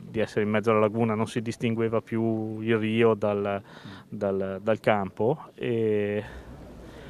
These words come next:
e poi l'acqua continuando a salire con questo vento fo-, fortissimo, eh, a un certo punto, pur con lo stivale a tutta gamba, non riuscivamo più ad andare avanti, e quindi, eh, entrati dentro nella calle. Poi dopo abbiamo dovuto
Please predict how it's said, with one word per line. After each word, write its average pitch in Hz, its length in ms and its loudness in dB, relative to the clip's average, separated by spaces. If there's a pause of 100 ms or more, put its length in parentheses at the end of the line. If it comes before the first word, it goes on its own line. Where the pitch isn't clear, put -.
(200)
e - 100 0
poi 180 180 4
l'acqua 156 320 0
continuando 135 480 0
a 139 40 2
salire 135 500 2
con - 160 -10
questo 120 220 -4
vento 123 260 0
fo-, - 160 -8
fortissimo, 156 1040 0
eh, 117 380 0 (440)
a - 60 -6
un 127 60 0
certo 143 260 2
punto, - 260 0
pur 135 200 -4
con 127 120 -2
lo 117 60 -4
stivale 131 280 4
a - 20 -2
tutta 113 200 -2
gamba, 127 500 4
non 120 280 0
riuscivamo 110 460 -2
più 101 240 -2
ad 101 140 -4
andare 101 260 -4
avanti, 95 440 -6
e 95 80 -6
quindi, 104 220 -4
eh, 104 440 -4
entrati 110 520 -6 (500)
dentro 104 240 0
nella 101 160 0
calle. 104 380 4
Poi 107 160 -4
dopo 101 340 -4
abbiamo 110 260 -4
dovuto - 600 -8